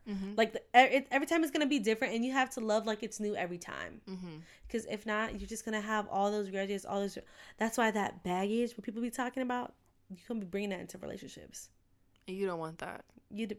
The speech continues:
Speaker 2: you really don't. I need to have a relationship podcast.
Speaker 1: You do.
Speaker 2: <laughs>
Speaker 1: Speak to me.
Speaker 2: But, uh, yeah. So anyways.
Speaker 1: Um, yeah, I guess the last thoughts on this are, um, sometimes in our relationships,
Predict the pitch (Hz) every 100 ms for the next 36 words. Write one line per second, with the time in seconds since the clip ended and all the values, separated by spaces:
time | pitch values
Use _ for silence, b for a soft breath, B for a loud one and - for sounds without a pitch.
0 | 202 233 240 240 220 233 214 - 330 480
1 | - - 190 - - 202 208 208 - 277
2 | 269 262 208 190 180 190 359 - - -
3 | 302 - 269 - - - _ - - -
4 | 196 196 185 170 170 B B B 208 208
5 | 202 196 190 156 - 240 320 240 180 175
6 | - - - 202 202 226 185 127 175 -
7 | - B B B B B - 240 269 269
8 | 277 269 427 381 254 453 - - 254 233
9 | 262 - - - B B B B - 202
10 | 190 202 190 185 - 180 180 180 175 -
11 | 190 180 180 214 214 262 254 254 247 226
12 | - 190 180 180 170 170 170 180 - 160
13 | - - -